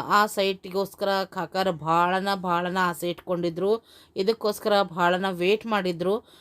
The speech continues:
ಫೈನಲಿ ಅವ್ರಿಗೆ ಸಿಕ್ತು. ಅವ್ರ, ಆ, ಇನ್ನೂ ಹಾಸ್ಪಿಟ್ಲಲ್ಲಿ ಇದ್ದಾಗ ಸಿಕ್ಕಿತ್ತು ಪಾಪ. ಆ, ಸಿಕ್ಕಾದ ನಂತರ ಸಿಕ್ಕಾಪಟ್ಟೆ ಖುಷಿ ಪಟ್ಟಿದ್ರು. ಹಾಗೇನ, ಆ, ಮನೆ ಕಟ್ಟಿಸ್ಬೇಕು, ಆ, ನಾನು ಧಾರವಾಡಕ್ಕೆ ಶಿಫ್ಟ್ ಆಗಬೇಕು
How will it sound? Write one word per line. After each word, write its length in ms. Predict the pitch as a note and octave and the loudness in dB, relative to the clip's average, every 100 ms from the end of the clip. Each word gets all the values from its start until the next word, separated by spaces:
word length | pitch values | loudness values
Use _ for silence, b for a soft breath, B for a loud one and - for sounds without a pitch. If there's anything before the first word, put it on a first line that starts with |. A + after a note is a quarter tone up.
| B | B
ಫೈನಲಿ 380 | - G#3 A#3 B3+ | 0 2 4 4
ಅವ್ರಿಗೆ 240 | A#3+ A3+ F#3 | 4 0 -4
ಸಿಕ್ತು. 500 | A3+ A3 - A#3 D4+ | -6 -6 -2 -2 0
ಅವ್ರ, 300 | - F#3+ F#3 F#3 F#3 F#3 F3+ B2+ | 0 2 4 4 2 2 0 -2
ಆ, 300 | F#3 F#3 F#3 | -2 -2 -2
ಇನ್ನೂ 300 | F#3 G3 G#3 | -2 -2 0
ಹಾಸ್ಪಿಟ್ಲಲ್ಲಿ 580 | F#3 E3+ F#3 G3+ G3 F#3 | -2 -4 -6 0 0 2
ಇದ್ದಾಗ 220 | F#3 F3+ | 2 2
ಸಿಕ್ಕಿತ್ತು 540 | F3+ E3+ - F3+ F#3+ | 0 -6 -8 -6 -6
ಪಾಪ. 280 | F3+ F3 E3+ G3 C#4+ B B B B - | -4 -4 -2 -2 -4 B B B B 0
ಆ, 240 | G3 F#3 | 4 4
ಸಿಕ್ಕಾದ 460 | F#3 B3+ - G#3+ G3+ | 2 -4 2 4 4
ನಂತರ 280 | G3+ F#3+ G#3 | 0 -2 -4
ಸಿಕ್ಕಾಪಟ್ಟೆ 580 | G3 F3 G3+ G3 F#3 | -4 -4 -4 -4 -6
ಖುಷಿ 340 | G3 G3+ - B3 | -6 -8 -6 -4
ಪಟ್ಟಿದ್ರು. 560 | A3 G3+ F#3+ F3+ G3+ B3+ B B B | -2 -2 -2 0 0 0 B B B
ಹಾಗೇನ, 420 | - G3+ F#3 G#3+ A3 A3 F#3+ | 2 2 4 2 2 2 2
ಆ, 360 | F#3+ G3+ F#3 F#3 | 0 2 2 0
ಮನೆ 260 | G3 G3+ | 0 -2
ಕಟ್ಟಿಸ್ಬೇಕು, 920 | G3+ F#3 - F#3 - F3+ F3 F#3+ F#3+ B B B - | -2 -6 -6 -8 -4 -4 0 2 2 B B B -4
ಆ, 260 | F#3 F3+ | 2 2
ನಾನು 340 | G3 F#3 G3+ G3+ | 4 2 2 2
ಧಾರವಾಡಕ್ಕೆ 500 | F#3+ F3+ F#3+ G3 G3 | 2 2 0 0 -2
ಶಿಫ್ಟ್ 340 | - F#3 - | -4 -6 -4
ಆಗಬೇಕು 720 | F#3+ E3+ F3+ E3 F3 F3+ F3+ | -4 -2 -6 -4 -2 0 -2